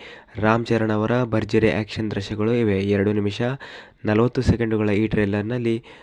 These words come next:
ರಾಮ್ ಚರಣ್ ಅವರು ಖಡಕ್ ಆಗಿ ಮಿಂಚಿದ್ದಾರೆ. ಅತ್ತ ಕಿಯಾರಾ ಕೂಡ ತಮ್ಮ ಅದ್ಭುತ ಅಭಿನಯದಿಂದ ಎಲ್ಲರ ಮನ ಗೆದ್ದಿದ್ದಾರೆ. ಈ ಟ್ರೈಲರ್ ನೋಡಿದ ನಂತರ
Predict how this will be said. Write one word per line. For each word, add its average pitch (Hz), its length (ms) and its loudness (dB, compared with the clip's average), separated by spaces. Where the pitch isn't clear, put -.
ರಾಮ್ 113 200 -2
ಚರಣ್ 107 240 -2
ಅವರು 107 440 -2
ಖಡಕ್ 120 420 -4
ಆಗಿ 113 200 -2
ಮಿಂಚಿದ್ದಾರೆ. 110 500 -4
ಅತ್ತ - 300 -8
ಕಿಯಾರಾ 120 360 2
ಕೂಡ 117 200 0
ತಮ್ಮ 107 320 -2
ಅದ್ಭುತ 110 440 -2
ಅಭಿನಯದಿಂದ 107 600 0
ಎಲ್ಲರ 107 440 2
ಮನ 104 260 0
ಗೆದ್ದಿದ್ದಾರೆ. 98 560 -2
ಈ 110 120 -2
ಟ್ರೈಲರ್ 110 360 2
ನೋಡಿದ 104 240 0
ನಂತರ 104 340 -2